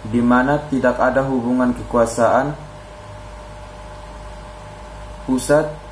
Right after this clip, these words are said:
Satu karakteristik penting dari bentuk jaringan terdistribusi adalah tidak memiliki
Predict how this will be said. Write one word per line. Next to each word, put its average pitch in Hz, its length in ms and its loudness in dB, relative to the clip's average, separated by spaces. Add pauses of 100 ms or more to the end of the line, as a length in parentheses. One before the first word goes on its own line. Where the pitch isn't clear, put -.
(140)
Satu 123 320 -2
karakteristik 123 880 0
penting 127 420 2
dari 117 300 4
bentuk 113 400 -2
jaringan 123 560 2 (400)
terdistribusi 120 960 0
adalah 120 420 2
tidak 120 300 -4
memiliki 107 420 -6